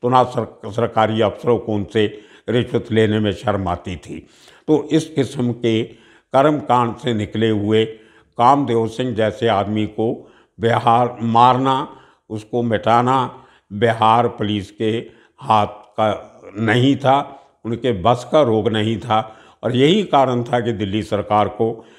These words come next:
इंटरफियर करना पड़ा और सीआरपीएफ़ और आर्मी कमांडोज की मदद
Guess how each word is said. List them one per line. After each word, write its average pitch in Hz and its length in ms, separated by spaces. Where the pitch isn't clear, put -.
इंटरफियर 147 580
करना 107 380
पड़ा 110 340
और 123 120
सीआरपीएफ़ 131 920
और 101 340
आर्मी 131 320
कमांडोज 113 540
की 113 160
मदद 110 360